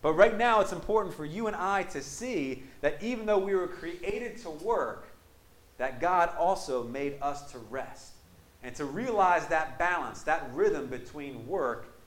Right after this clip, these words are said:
and rest. And that's really a balance that only God can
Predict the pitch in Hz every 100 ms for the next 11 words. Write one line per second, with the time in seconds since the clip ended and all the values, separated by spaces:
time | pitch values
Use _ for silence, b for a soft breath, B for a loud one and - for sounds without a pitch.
0 | - - - 120 127 131 147 - - -
1 | - _ - - - _ _ _ _ _
2 | - - - - 127 160 160 175 135 -
3 | 170 170 139 143 139 170 170 139 120 156
4 | 175 151 - -